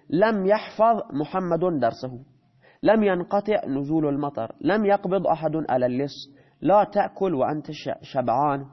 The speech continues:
لا تكثر من الضحك، لا تسرع في السير.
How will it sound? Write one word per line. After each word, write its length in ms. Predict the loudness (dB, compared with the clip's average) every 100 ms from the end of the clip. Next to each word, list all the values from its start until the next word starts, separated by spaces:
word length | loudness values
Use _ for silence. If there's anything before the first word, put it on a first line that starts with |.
| -20 _ _ _ 2
لا 180 | 4 4
تكثر 500 | 2 -8 -2 0 0
من 160 | -2
الضحك، 440 | -2 -2 -4 -6 2
لا 180 | 2
تسرع 460 | 2 -2 -6 -6 -6
في 120 | -8
السير. 400 | -12 -6 -4 -4